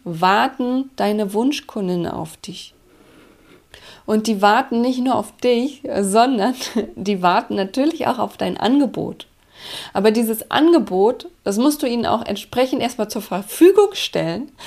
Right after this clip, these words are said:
damit sie es dann auch <laughs> überhaupt kaufen können. Ja? Also bitte, bitte, mein erstes großes Learning für dich, geh los, wenn du eine Idee hast.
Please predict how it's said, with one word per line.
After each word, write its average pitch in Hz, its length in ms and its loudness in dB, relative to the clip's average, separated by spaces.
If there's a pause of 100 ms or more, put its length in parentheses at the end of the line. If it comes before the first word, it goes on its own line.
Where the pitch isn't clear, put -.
(160)
damit 233 320 4
sie 247 80 -6
es 254 80 -8
dann 226 280 0
auch - 180 -4
<laughs> - 0 -
überhaupt - 640 0
kaufen 254 520 2 (140)
können. 180 360 -2 (320)
Ja? 262 240 2 (720)
Also 214 320 -4
bitte, 226 320 -4
bitte, 220 600 -4 (360)
mein 202 580 -2
erstes 196 600 -6
großes 196 560 -6
Learning 185 540 -2
für 196 360 -4
dich, 190 460 -6 (520)
geh 202 180 2
los, 226 480 0
wenn 190 160 -4
du 185 80 -6
eine 175 160 -4
Idee 175 480 -10
hast. - 340 -16